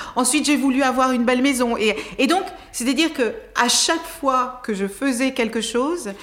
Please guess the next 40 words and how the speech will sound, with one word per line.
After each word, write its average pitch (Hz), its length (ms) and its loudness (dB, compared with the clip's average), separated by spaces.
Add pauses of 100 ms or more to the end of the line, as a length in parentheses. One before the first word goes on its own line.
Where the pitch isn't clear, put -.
(160)
ou 233 60 -4
que 233 160 -2
je 254 120 0
grimpais, 254 680 0 (280)
c'était 277 340 0
parce 269 260 -2
que, 254 320 0
un, 294 340 2 (340)
ce - 180 -6
que 254 80 -2
je 240 80 -4
faisais 233 320 0
dans 214 100 -2
le 202 100 -2
monde 208 200 -2
professionnel 202 640 -4
me 185 100 -2
passionnait 190 460 -4
de 180 60 -6
plus 185 220 -8
en 190 80 -4
plus. 285 380 -8 (480)
Deux, 262 380 2 (200)
j'avais 214 640 -2
des 180 140 -2
motivations 226 840 -2
qui 226 160 -6
n'étaient 208 280 -2
pas 214 140 -2
liées 226 500 -4
à 175 260 -4 (260)
une, 196 340 0
une, 180 340 -12 (600)
un 170 80 -10
développement 233 560 0
de 202 80 -4
carrière 190 360 -2
professionnelle, 208 680 -4
mais 190 80 -2
plus 262 420 -2